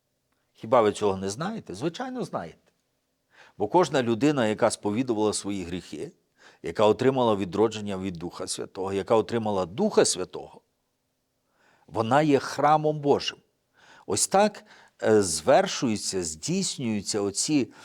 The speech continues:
е, слова Христа, коли Він говорить: «Ми прийдемо і будемо жити з Ним». Бог, Творець Всесвіту,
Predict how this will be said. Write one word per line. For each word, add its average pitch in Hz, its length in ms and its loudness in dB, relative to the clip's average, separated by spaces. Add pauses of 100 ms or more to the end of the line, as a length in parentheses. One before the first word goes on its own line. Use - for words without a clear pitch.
(300)
е, 107 140 4
слова 117 480 4
Христа, 131 840 -2
коли 107 300 0
Він 110 160 -6
говорить: 120 520 2 (240)
«Ми 135 300 2
прийдемо 143 880 -2 (680)
і 143 100 2
будемо 131 440 0
жити 107 320 -6
з 85 120 -6
Ним». 69 160 -16 (3000)
Бог, 113 680 0 (360)
Творець 107 440 2
Всесвіту, 156 720 -4